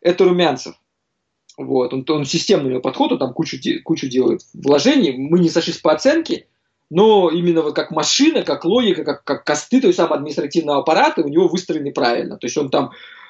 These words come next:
э, сделал ревью проекта там за пару дней,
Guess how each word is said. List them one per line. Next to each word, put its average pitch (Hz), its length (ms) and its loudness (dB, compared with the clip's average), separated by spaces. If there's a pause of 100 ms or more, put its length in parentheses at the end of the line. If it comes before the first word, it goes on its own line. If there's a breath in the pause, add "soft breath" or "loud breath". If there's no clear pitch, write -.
(320 loud breath)
э, 123 340 0
сделал 147 380 2
ревью 147 300 -4
проекта 147 440 0
там 127 140 -6
за 131 120 -2
пару 143 260 2
дней, 240 480 0